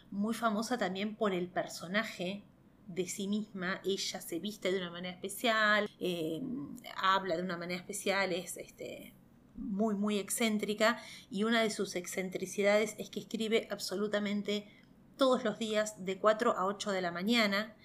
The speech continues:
y escribe creo que cuatro libros por año y publica solo uno de esos cuatro libros, así que si uno es fanático de esa autora tenés esa cosa a favor,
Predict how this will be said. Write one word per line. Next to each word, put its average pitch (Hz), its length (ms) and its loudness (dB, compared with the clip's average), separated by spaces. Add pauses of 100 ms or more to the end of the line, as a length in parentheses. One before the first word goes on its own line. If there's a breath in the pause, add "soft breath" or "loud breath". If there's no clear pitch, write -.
y 226 460 0
escribe 220 580 -2
creo 220 180 0
que 196 140 -4
cuatro 220 400 4
libros 202 340 -4
por 226 220 2
año 226 280 4
y 190 120 -2
publica 190 440 -4
solo 208 440 0
uno 226 400 -2 (480 loud breath)
de 185 140 -4
esos 185 240 -6
cuatro 196 360 0
libros, 240 640 2
así - 220 -10
que - 420 0 (500)
si - 240 -6
uno 214 200 0
es 214 80 -6
fanático 208 560 4
de 185 260 -2
esa 196 180 0
autora 208 480 2
tenés 190 500 -2
esa 185 320 -4
cosa 190 260 -6
a - 120 -10
favor, 226 400 2